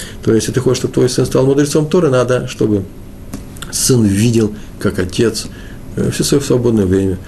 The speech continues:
посвящает изучению Торы. И это проблема, в принципе, Балей Тшува. Балей Тшува, Бааль Тшува, это тот, кто вернулся к Торе, да? Он ведь не научился постоянно учить Тору. Э, к этому он пришёл через понимание Торы. Потом вдруг оказалось, что её нужно учить, он её начинает учить.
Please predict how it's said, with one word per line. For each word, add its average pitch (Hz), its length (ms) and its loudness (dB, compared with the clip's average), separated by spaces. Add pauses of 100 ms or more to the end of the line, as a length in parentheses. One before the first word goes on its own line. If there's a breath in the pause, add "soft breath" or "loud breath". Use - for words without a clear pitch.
(260 loud breath)
посвящает 101 520 2
изучению 104 440 2
Торы. 95 300 0 (440 loud breath)
И - 40 2
это 135 160 2
проблема, 143 360 2
в 131 100 -2
принципе, 135 320 0
Балей 123 320 4
Тшува. 110 260 2
Балей 110 260 2
Тшува, 135 260 2
Бааль 104 340 2
Тшува, 156 320 0
это 120 140 -2
тот, - 160 -4
кто - 120 0
вернулся 113 600 2
к - 60 -10
Торе, 95 280 2
да? 131 220 0 (580 loud breath)
Он 143 340 2
ведь 139 240 2
не 135 220 4
научился 135 440 2
постоянно 113 640 2
учить 107 480 2
Тору. 101 380 4 (380 loud breath)
Э, 101 400 0
к - 80 0
этому 120 180 2
он 110 80 0
пришёл 110 460 2 (320 loud breath)
через 113 360 2
понимание 113 640 4
Торы. 101 320 2
Потом 107 280 -2
вдруг 120 220 2
оказалось, 120 300 0
что - 120 0
её 110 140 4
нужно 107 280 2
учить, 104 380 -2
он 104 80 4
её 101 180 2
начинает 101 380 -2
учить. 120 220 0